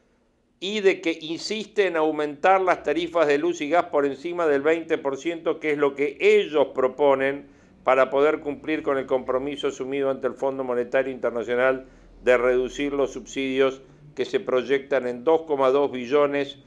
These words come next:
con un aumento del sesenta y un por ciento respecto del veinte veintiuno.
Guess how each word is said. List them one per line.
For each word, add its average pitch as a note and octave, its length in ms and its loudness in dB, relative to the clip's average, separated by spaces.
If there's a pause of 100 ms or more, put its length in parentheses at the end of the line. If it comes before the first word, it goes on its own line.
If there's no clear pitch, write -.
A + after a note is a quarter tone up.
(240)
con C3 160 2
un C#3 120 -4
aumento C3+ 480 -2
del B2 80 -2
sesenta B2 480 -6
y C3+ 40 -6
un C#3+ 200 -6
por B2+ 160 0
ciento C3+ 400 -4
respecto B2 560 -2
del A#2 140 2
veinte A2+ 360 -2
veintiuno. F#2+ 840 -8